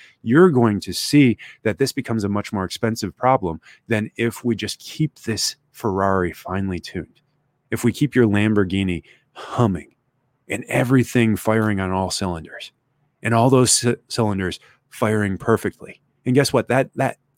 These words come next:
cylind-, that firing, that happens in your central nervous system, happens in your spine. When that spine's in perfect alignment,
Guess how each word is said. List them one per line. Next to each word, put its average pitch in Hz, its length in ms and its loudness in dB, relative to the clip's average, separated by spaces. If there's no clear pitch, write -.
cylind-, 127 840 0
that 110 200 -4
firing, 139 460 -2
that 135 100 0
happens 151 400 -2
in 135 100 0
your 117 120 2
central 113 340 -4
nervous 101 320 -4
system, - 300 -10
happens 143 380 2
in 139 100 4
your 120 100 4
spine. 98 300 -4
When 98 80 -8
that 110 160 -4
spine's 147 380 0
in 147 100 2
perfect 123 340 -4
alignment, 90 440 -6